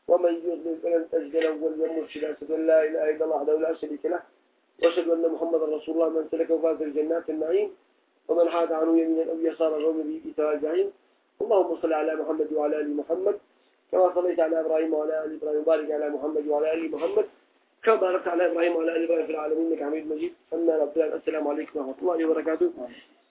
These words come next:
يقلوا أنا كانت الشرح في المكان بلوغ المرام لكتاب توضيح الأحكام من بلوغ المرام في الشيخ الإسلامي رحمة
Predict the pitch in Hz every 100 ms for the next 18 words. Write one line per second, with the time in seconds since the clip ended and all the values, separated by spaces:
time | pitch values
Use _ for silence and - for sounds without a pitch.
0 | _ 185 185 185 175 170 170 175 165 165
1 | 165 160 160 - _ _ - 175 160 160
2 | 160 160 170 165 160 156 151 151 170 190
3 | - _ _ _ _ - 156 151 - 175
4 | 165 156 156 156 175 147 147 - 156 156
5 | 147 151 143 143 143 151 143 _ _ _
6 | - - 151 147 143 151 147 127 143